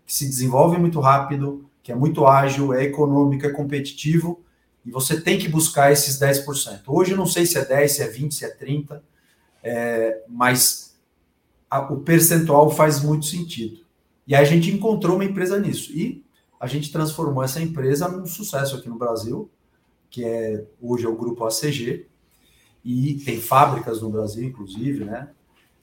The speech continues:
É, é um grupo muito forte, muito po-, sim, uma potência.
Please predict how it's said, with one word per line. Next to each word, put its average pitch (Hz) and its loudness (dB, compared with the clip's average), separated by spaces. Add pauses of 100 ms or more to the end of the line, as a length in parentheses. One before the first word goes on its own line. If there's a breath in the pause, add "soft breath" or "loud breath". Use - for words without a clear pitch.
(100)
É, 101 -8
é 101 -16
um 110 -10
grupo 110 -6
muito 139 2
forte, 135 2
muito 113 -12
po-, 113 -6 (340)
sim, 107 -10
uma 120 -4
potência. 139 -2